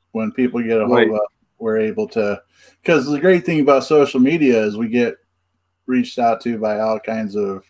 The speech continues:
Speaker 1: different areas.
Speaker 2: Right, right. Yeah, we've been contacted, um, I know as far south as Missouri a couple of times, people wanting us to come down there and check some stuff out for them. But unfortunately with jobs and lives and, you know, it just, it never seemed to work out. But I have contacted a couple groups down in Missouri that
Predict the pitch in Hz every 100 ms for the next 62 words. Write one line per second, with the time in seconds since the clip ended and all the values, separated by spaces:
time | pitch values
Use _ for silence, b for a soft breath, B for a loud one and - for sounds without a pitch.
0 | - 113 - 104 120 127 - - - -
1 | _ _ _ _ _ _ - 147 180 104
2 | - - 131 196 104 135 131 160 120 151
3 | 175 165 131 135 135 131 127 123 123 120
4 | 123 120 113 113 B B B - 120 127
5 | 123 - 127 123 127 135 127 110 113 113
6 | 123 165 107 113 - 104 110 110 110 -
7 | 117 110 117 110 107 - 117 110 110 110
8 | 104 101 110 - 104 - 107 107 104 101
9 | 127 156 120 107 - B B B B B
10 | B B 135 123 143 139 135 131 113 117
11 | 123 117 123 120 113 110 117 117 123 110
12 | 113 104 101 113 113 113 - 113 - 120
13 | 117 110 104 120 104 98 101 127 131 104
14 | - 110 107 117 113 - 120 113 117 107
15 | 110 101 120 117 98 120 - 117 110 101
16 | 98 123 127 107 104